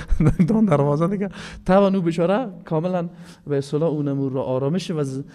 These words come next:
راحتی را که در زندگی هر انسان امید داره او را از دست می‌ته. به این خاطر عدم پوشش یک زن در جامعه به خاطر جلب توجه مردای خانواده در بیرون تمایلشان از خانواده ها کم می‌شه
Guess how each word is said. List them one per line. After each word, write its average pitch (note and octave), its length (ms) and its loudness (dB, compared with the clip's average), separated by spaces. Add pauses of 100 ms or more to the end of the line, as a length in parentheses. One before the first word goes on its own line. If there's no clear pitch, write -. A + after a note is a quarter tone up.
(180)
راحتی C#3+ 480 0
را G3+ 100 4
که G3+ 140 -2
در C#3+ 120 2
زندگی D3+ 460 2
هر A#3 220 -2
انسان C#3+ 320 2
امید C#3 300 -2
داره C3 180 -2
او C3 140 -4
را B2+ 80 -4
از A#2+ 160 -8
دست C#3+ 260 -4
می‌ته. F3 240 -2 (1300)
به D3 80 0
این F3+ 100 6
خاطر F#3 320 0 (1000)
عدم F#3 380 4
پوشش E3 440 8
یک B2+ 240 -2
زن B2 340 -2
در A#2+ 120 -8
جامعه C3 760 -2 (1000)
به C3+ 80 -2
خاطر E3+ 920 0 (1300)
جلب C#3+ 340 2
توجه C#3 640 2
مردای C#3+ 460 2
خانواده C3 500 -2
در C3+ 180 -2
بیرون C#3 420 0
تمایلشان C3+ 640 -2
از A2+ 120 -10
خانواده A2 380 -6
ها G#2 140 -4
کم G2 200 -8
می‌شه G2 300 -12